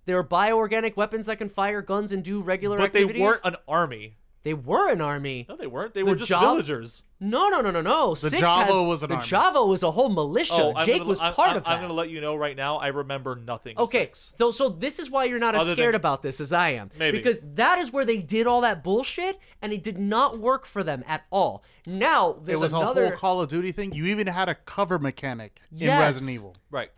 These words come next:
Speaker 1: And, and that goes very counter to how I play Resident Evil in
Speaker 2: Right.
Speaker 1: terms of survival. But that's just me personally, sure.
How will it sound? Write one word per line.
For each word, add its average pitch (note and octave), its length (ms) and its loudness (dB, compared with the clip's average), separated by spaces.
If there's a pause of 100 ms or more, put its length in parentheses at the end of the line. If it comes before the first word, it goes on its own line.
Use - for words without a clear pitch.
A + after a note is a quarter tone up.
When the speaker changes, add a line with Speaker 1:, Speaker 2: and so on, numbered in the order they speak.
Speaker 1:
And, G3 180 -6
and A#3 140 0
that A3+ 180 0
goes B3+ 200 -4
very A3 260 0
counter B3 460 2
to G3 100 -6
how G3 320 -2
I G3 220 0
play G#3 260 -2
Resident F#3 440 -4
Evil F3 300 -4
in D3+ 60 -2
Speaker 2:
Right. - 80 -8
Speaker 1:
terms F3+ 260 -6
of E3+ 80 -6
survival. C#3 720 -4
But D3+ 140 -12
that's A#3+ 220 0
just - 220 -8
me A#3+ 180 -4
personally, G3 440 -4
sure. B2+ 320 -8